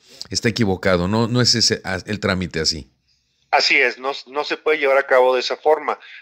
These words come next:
Speaker 2: Cabe recordar que se dejó de registrar a personas bajo los protocolos de protección al migrante desde el veinte de enero. Por ende, ninguna persona que haya llegado a la frontera después, o sea, del veintiuno de enero del dos mil veintiuno a la fecha,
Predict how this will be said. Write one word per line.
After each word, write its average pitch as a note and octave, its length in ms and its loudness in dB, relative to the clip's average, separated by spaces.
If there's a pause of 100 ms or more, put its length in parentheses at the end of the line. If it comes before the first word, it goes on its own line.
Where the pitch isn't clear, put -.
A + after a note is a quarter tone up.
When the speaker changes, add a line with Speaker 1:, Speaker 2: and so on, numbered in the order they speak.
(100)
Speaker 2:
Cabe D#3 540 4
recordar C3+ 760 0
que B2 140 -4
se A#2 200 -4
dejó D3 480 0
de D#3 140 2
registrar C3+ 480 2
a C#3 120 4
personas C3 640 -4
bajo G#2 340 -2
los G2 160 -10
protocolos A#2 460 -4
de C#3+ 60 2
protección A2+ 380 -4
al B2 80 2
migrante A2+ 720 -2 (180)
desde A2 320 0
el G#2+ 120 -2
veinte B2 800 0
de G#2+ 160 0
enero. A2+ 380 -2 (720)
Por A#2 160 2
ende, C3+ 400 2
ninguna B2 540 -6
persona C3+ 400 -4
que C3+ 120 0
haya B2+ 120 6
llegado B2 400 2
a B2+ 40 -2
la A#2 120 0
frontera A#2 680 2
después, A#2+ 720 0
o F#2 60 -16
sea, A2 120 -4
del G#2 160 -2
veintiuno G#2+ 480 -6
de A#2 60 4
enero A2+ 480 2
del G#2+ 240 -2
dos G2+ 140 -8
mil G#2+ 180 -8
veintiuno A2+ 640 -4
a A2 80 0
la G2+ 120 2
fecha, A2 460 0